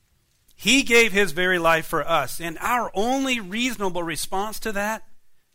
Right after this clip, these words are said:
is to give our lives to him. Romans chapter twelve, verse one, it says it this way,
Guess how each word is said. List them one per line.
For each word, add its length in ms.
is 160
to 100
give 200
our 160
lives 460
to 120
him. 380
Romans 300
chapter 320
twelve, 400
verse 240
one, 400
it 140
says 240
it 80
this 240
way, 220